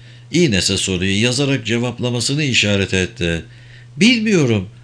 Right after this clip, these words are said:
ama gelmene gerek yok. Vanya burada," dedi Zdenka.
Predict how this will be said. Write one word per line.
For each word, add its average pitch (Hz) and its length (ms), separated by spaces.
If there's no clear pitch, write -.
ama 202 180
gelmene 190 500
gerek 175 420
yok. 156 340
Vanya 180 460
burada," 143 380
dedi 117 240
Zdenka. 101 680